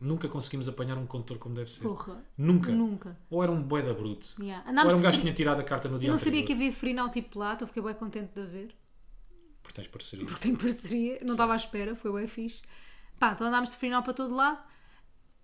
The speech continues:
Speaker 2: Pá, e os gajos, ouçam, mas tipo, mas enraivecidos, nível máximo. O trânsito de Paris é uma merda.
Speaker 1: Uhum.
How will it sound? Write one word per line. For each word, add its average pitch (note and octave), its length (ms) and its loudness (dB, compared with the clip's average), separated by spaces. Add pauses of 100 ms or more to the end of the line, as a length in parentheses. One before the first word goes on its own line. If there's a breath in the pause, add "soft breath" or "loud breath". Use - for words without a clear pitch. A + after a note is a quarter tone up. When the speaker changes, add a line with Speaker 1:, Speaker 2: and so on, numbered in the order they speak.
Speaker 2:
Pá, A#3+ 220 -8
e A#3+ 140 -4
os B3+ 160 -4
gajos, G#3 520 -6
ouçam, C4 260 4
mas C#4+ 140 2
tipo, - 260 -2 (440)
mas D4 300 2 (220)
enraivecidos, C4 920 0
nível C#4 220 4
máximo. A#3+ 300 0
O - 20 -4
trânsito C#4 280 2
de C#4+ 40 -6
Paris C#4 180 2
é C#4 60 2
uma B3 140 0
merda. F3 460 -6
Speaker 1:
Uhum. G#2+ 260 -6